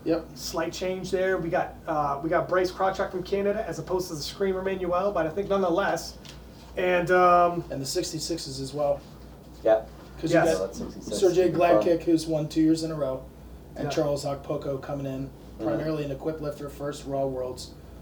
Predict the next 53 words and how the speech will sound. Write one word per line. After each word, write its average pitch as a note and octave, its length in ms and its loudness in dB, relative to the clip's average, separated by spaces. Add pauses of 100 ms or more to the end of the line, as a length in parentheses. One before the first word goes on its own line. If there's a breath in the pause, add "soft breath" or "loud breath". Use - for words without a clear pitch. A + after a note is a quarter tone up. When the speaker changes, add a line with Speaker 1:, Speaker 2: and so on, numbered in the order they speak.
(200)
Speaker 1:
But, B2+ 200 0
uh, A#2+ 260 -2 (1120)
Speaker 2:
He's - 160 4
a B3+ 80 4
Speaker 1:
uh, - 20 0
Speaker 2:
young A3+ 180 4
kid, - 320 2
ninety-five. G3 500 0 (160)
Speaker 1:
Yeah, E3 160 6
fun A3+ 300 8
fact, G3+ 320 8
he G3 100 0
was G#3 120 0
a B3 60 0
little A#3+ 160 8
bit - 240 2
dinged F#3+ 280 6
at E3 60 6
our D3 160 4
Raw C#3+ 180 0
Nationals. C3+ 580 -8 (260 loud breath)
So F#3+ 140 8
even F#3+ 180 10
though F#3+ 180 12
he F#3+ 140 2
hit G3 200 6
three F#3 200 4
squats, F3 600 2
Speaker 3:
Okay. - 240 4
Speaker 1:
squatted F3+ 340 8
two F3+ 140 0
fifty, E3 520 4
which F3 180 6
is A3+ 140 6
Speaker 2:
Yeah. F3+ 80 8
Speaker 1:
actually F#3 240 4
the D#3+ 80 2
world D#3 240 2
record. - 380 -2 (160)
Speaker 2:
Yes. - 320 8
Speaker 1:
Uh, - 100 8
Speaker 2:
Whoa. - 300 12
Speaker 1:
and E3+ 120 2
he F3+ 140 4
hit G3+ 180 8
it F#3+ 120 10
on E3+ 240 8
kind G3+ 160 4
of E3+ 60 4
a E3+ 40 8
limit F#3 380 6
third E3+ 200 2
attempt. D#3 520 -2